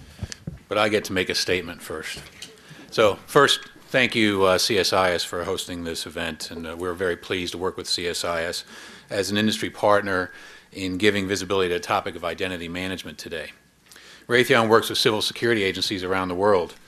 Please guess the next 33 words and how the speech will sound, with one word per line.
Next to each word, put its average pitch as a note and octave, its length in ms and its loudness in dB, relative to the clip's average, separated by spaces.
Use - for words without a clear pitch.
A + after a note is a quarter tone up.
to G2 120 -8
address F#2 320 0
their F#2 100 -4
mission F2+ 300 -4
challenges, F2 560 -4
and F2+ 100 -8
management F#2+ 400 -6
of F2+ 100 -10
identity, E2+ 680 -4
the - 100 -18
credentials G2 880 -2
and D#2+ 140 -10
access F#2+ 580 -2
is F2 100 -8
a E2+ 60 -8
core A2 380 -2
enabler F#2 420 -4
that F2 140 -8
spans G2+ 340 -6
across G#2 680 0
all A2+ 260 4
the F#2+ 140 0
security G#2 400 -4
missions G#2 280 -6
that F2 80 -4
we F#2 120 -6
help F#2+ 200 -4
customers G2 380 -8
with, A2+ 380 -6
border G2+ 260 -4
security, G#2 480 -4
immigration G2 500 -4
control, G2 680 -2